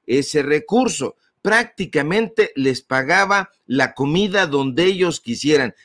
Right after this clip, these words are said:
Les pagaba y les sigue pagando, porque eso todavía no ha cambiado, pero va a cambiar. Les pagaba dentro y fuera de las instalaciones del Poder Judicial. Este año, Vicente, por ejemplo, el Poder Judicial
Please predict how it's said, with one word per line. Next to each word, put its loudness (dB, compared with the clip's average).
Les 0
pagaba 0
y -4
les -6
sigue -4
pagando, -4
porque -4
eso -4
todavía 2
no 2
ha 4
cambiado, 0
pero -6
va 0
a -8
cambiar. -10
Les -2
pagaba 2
dentro 2
y 0
fuera 2
de 2
las -2
instalaciones -4
del -2
Poder -2
Judicial. -8
Este 4
año, 4
Vicente, -2
por -4
ejemplo, 0
el -2
Poder -2
Judicial -2